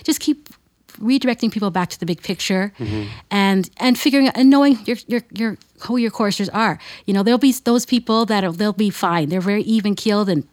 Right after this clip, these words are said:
Speaker 1: n-, nothing phases them.
Speaker 2: Mm-hmm.
Speaker 1: There'll be the, some people though that, hey, if you don't say hi to them, oh,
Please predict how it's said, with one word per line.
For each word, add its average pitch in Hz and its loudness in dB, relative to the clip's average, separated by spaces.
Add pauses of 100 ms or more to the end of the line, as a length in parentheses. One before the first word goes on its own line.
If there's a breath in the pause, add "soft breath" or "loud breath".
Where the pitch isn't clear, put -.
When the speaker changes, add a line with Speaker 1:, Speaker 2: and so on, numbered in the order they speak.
(140)
Speaker 1:
n-, 170 -6 (100)
nothing 190 -2
phases 185 -4
them. 151 -6
Speaker 2:
Mm-hmm. 101 -8
Speaker 1:
There'll - 0
be 247 2
the, 220 -2
some 269 2
people 233 0
though 214 2
that, 170 0
hey, 202 0
if 175 -6
you 262 0
don't 254 0
say 214 -2
hi 208 0
to 214 -2
them, 247 -4 (340)
oh, 180 -4